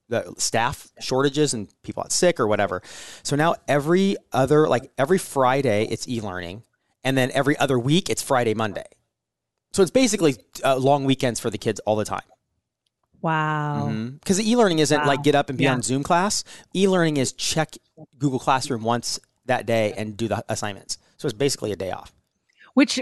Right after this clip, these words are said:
Speaker 2: which I'm not, well, I can see, though, why somebody would be opposed to it, because if you're, uh, e-learning, I like that. I like the whole, "This is what's due." It's kinda like, like our jobs. Um,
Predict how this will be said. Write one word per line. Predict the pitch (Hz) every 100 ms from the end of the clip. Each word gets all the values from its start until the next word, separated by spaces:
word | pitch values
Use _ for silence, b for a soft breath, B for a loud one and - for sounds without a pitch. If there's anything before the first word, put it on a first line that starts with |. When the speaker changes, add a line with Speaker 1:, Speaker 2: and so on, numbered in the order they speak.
| -
Speaker 2:
which | 254 -
I'm | 269
not, | 294 320 320 - B B B B _ _ _ _ _ -
well, | 220
I | 220 247
can | 294
see, | - 262
though, | 226
why | 196 180
somebody | - 175
would | 160
be | 160
opposed | - 156 151 -
to | 135
it, | 170
because | 165 175 160 B B B B _
if | - 202 - -
you're, | 202 185 180 175 175 208 - _ _ _ _ -
uh, | 202 220
e-learning, | 254 294 277 214 190
I | 165 202
like | 185 165 -
that. | 143
I | 185
like | 202 208 196 -
the | 185
whole, | 180 175 170 165
"This | 156 185
is | 220 185
what's | 214 -
due." | 156 175 170
It's | 175 -
kinda | 254
like, | 233 190
like | 185 170 170
our | 139
jobs. | 139 123 135 202 - - b b b -
Um, | 165 156 147 143